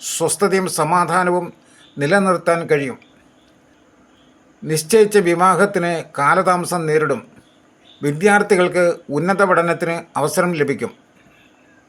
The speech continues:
ഭരണി നക്ഷത്രത്തിൽ ജനിച്ചവർക്ക് സന്താനങ്ങളിൽ നിന്നും സഹായം ഉണ്ടാകും.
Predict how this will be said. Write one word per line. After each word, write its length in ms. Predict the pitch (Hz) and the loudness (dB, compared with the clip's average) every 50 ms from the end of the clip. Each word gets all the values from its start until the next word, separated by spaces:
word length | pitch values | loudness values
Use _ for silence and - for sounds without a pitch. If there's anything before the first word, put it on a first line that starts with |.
| _ _ _ _ _ _ _ _ _ _ _ _ _ _ _ _ _ _ _ _ _ _ _ _ _ _ _ _ _ _ _ _ _ - - - - - - _ _ - - | _ _ _ _ _ _ _ _ _ _ _ _ _ _ _ _ _ _ _ _ _ _ _ _ _ _ _ _ _ _ _ _ _ -20 -20 -20 -20 -20 -20 _ _ -6 -2
ഭരണി 280 | 156 160 170 196 214 220 | 0 2 2 4 4 4
നക്ഷത്രത്തിൽ 680 | 214 - 175 - 190 202 - 196 185 175 165 202 190 | 4 2 2 0 -2 -2 0 0 -2 0 0 0 0
ജനിച്ചവർക്ക് 720 | 170 165 156 160 165 160 185 180 165 143 160 160 160 156 - - - _ _ _ _ _ _ _ _ _ _ - | 0 0 -2 -2 -2 -2 0 -2 0 0 2 2 2 2 -2 -6 -18 _ _ _ _ _ _ _ _ _ _ -8
സന്താനങ്ങളിൽ 800 | - - 165 156 156 160 190 196 196 208 208 208 208 208 196 196 | -4 -2 0 0 0 2 2 2 2 4 4 4 4 4 4 2
നിന്നും 320 | 190 185 185 180 175 - - | 2 0 0 -2 -4 -8 -8
സഹായം 560 | - - 147 127 127 170 170 180 185 185 180 - | -4 -2 -2 0 2 2 2 2 2 -2 -4 -6
ഉണ്ടാകും. 480 | 156 143 127 139 131 120 120 - - | -6 -2 0 0 0 -2 -4 -8 -12